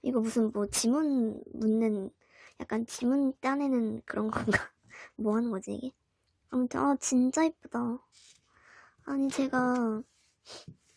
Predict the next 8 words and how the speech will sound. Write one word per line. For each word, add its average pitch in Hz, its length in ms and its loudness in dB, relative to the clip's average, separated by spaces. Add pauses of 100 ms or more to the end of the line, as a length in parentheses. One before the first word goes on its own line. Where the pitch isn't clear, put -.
아, 269 80 -6
솔직히 339 420 -6
진짜 247 300 -4
<laughs> - 360 -8 (1800)
이 262 80 -6
정도면은 277 840 0 (1500)
제가 - 200 -4
너무 240 640 2